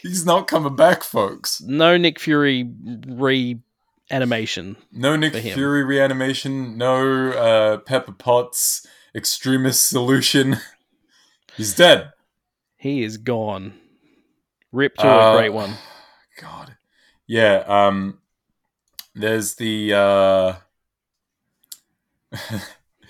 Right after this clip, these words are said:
Speaker 1: when they, uh, sort of, like, stop the car, I guess.
Speaker 2: Mm-hmm.
Speaker 1: Or maybe not stop the car. When the car is stopped.
Speaker 2: Yes.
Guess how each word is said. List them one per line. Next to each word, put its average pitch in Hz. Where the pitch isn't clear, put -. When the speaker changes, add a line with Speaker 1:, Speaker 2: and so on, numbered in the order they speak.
Speaker 1:
when 131
they, 123
uh, 104
sort 104
of, 87
like, 90
stop -
the 143
car, 160
I 139
guess. 160
Speaker 2:
Mm-hmm. 131
Speaker 1:
Or 95
maybe 117
not 98
stop -
the -
car. 87
When 110
the 117
car 135
is 117
stopped. -
Speaker 2:
Yes. 120